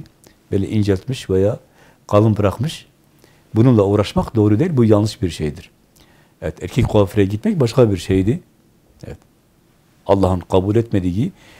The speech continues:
müminin de kabul etmediği ve edemeyeceği şeylerdir bunlar.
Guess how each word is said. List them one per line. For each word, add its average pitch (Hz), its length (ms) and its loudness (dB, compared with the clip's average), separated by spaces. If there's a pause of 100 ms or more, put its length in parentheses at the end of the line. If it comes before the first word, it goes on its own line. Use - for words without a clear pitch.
(460)
müminin 104 380 4
de 95 60 0
kabul 92 360 0
etmediği 113 520 0
ve 107 120 0
edemeyeceği 90 520 2
şeylerdir 80 520 -6
bunlar. 80 340 -8